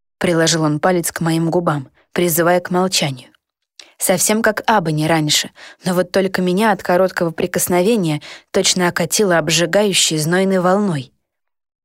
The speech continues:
«Боюсь, ты скажешь что-то такое, о чем наутро станешь жалеть». «Да», склонила я голову, пряча улыбку.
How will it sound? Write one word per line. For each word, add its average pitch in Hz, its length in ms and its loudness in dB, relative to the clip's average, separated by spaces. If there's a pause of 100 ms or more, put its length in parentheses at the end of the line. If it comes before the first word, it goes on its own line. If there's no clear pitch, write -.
(200)
«Боюсь, 151 640 0 (320)
ты - 140 0
скажешь 151 480 0
что-то 151 320 -2
такое, 156 560 2 (120)
о 160 120 2
чем 156 300 0
наутро 156 440 2
станешь 160 440 0
жалеть». 147 500 -2 (1080)
«Да», 160 300 -2 (480)
склонила 170 540 0
я 156 180 0
голову, 165 380 0
пряча 165 360 -2
улыбку. 170 460 -4